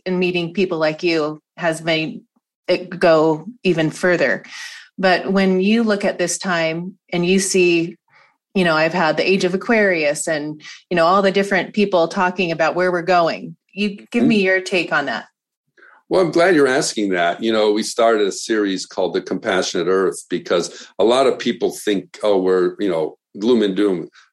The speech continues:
Speaker 2: The world's at the end, the sky is falling, we're all gonna destroy ourselves." And we do see terrible things happening in the world, but that's not how the higher sees it.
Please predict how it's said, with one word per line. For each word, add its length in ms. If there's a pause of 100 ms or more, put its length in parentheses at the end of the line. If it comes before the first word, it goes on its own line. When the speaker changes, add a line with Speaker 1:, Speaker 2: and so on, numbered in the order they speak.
(120)
Speaker 2:
The 80
world's 340
at 120
the 140
end, 200
the 60
sky 320
is 140
falling, 560
we're 140
all 180
gonna 240
destroy 400
ourselves." 520 (320)
And 120
we 100
do 120
see 480
terrible 320
things 320
happening 480
in 120
the 100
world, 460
but 200
that's 240
not 160
how 180
the 120
higher 340
sees 380
it. 100